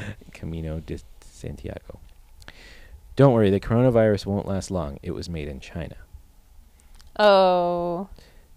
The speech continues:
Speaker 2: Definition of irony.
Speaker 1: Groan.
Speaker 2: When the year of the rat starts with a plague. Okay, so the coronavirus isn't about beer. Why do I keep hearing about cases of it?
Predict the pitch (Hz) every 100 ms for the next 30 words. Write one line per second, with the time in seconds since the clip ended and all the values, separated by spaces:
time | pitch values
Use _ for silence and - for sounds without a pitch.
0 | - _ - - - - 107 107 98 -
1 | 87 - 87 - 185 185 185 185 180 175
2 | 175 180 185 - 101 90 90 87 95 98
3 | 101 92 90 87 87 - - 80 80 -
4 | 80 - - - - - - - - -
5 | _ - - - - - - - _ -
6 | - - 101 - 85 - 87 90 - 104
7 | 120 107 107 - - 117 127 113 101 90
8 | - 92 78 82 - - - - 90 95
9 | 104 107 104 101 - 95 - - 92 87
10 | 87 - - - - 80 76 - - 113
11 | 104 - - - - - -